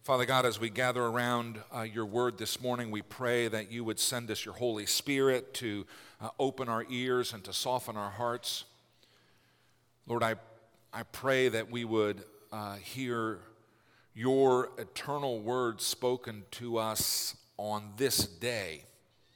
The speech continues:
You are the King of Kings, and you are from everlasting to everlasting, but you are also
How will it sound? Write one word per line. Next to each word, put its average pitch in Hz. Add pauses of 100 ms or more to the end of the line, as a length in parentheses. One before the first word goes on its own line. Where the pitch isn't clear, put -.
(1040)
You 110
are 104
the 98
King 123
of 110
Kings, 123
and 101
you 113
are 107
from 101
everlasting 110
to 107
everlasting, 107
but 92
you 107
are 95
also 101